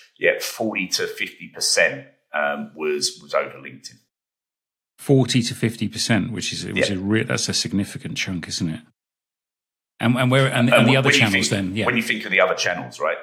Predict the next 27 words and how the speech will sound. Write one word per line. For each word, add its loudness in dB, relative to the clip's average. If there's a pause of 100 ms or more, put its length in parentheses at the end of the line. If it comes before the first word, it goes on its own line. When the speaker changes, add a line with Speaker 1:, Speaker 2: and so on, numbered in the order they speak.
Speaker 1:
You've -20
got, 2
Speaker 2:
Yeah. 0
Speaker 1:
you -6
know, -6 (240)
X, 2
you've -16
got -6
Facebook, -8
you've -18
got, 0 (340)
um, 0
you -2
know, -8
a -8
growing, 0 (440)
um, -2 (520)
uh, 0
B -2
two -6
B -2
presence -4
on 2
the -8
likes -2
of -18
TikTok -8